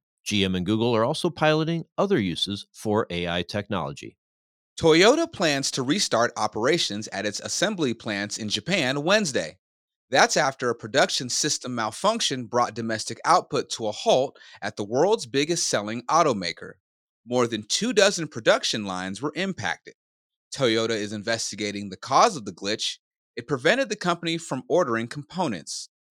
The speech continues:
Speaker 2: The company said it was not due to a cyber attack.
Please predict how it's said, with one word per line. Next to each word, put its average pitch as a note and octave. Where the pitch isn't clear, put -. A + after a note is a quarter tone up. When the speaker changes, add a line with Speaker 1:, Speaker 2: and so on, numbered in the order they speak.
Speaker 2:
The G#2
company A2
said G#2+
it G2+
was G#2
not E3
due C#3
to A#2
a A#2
cyber G2
attack. F2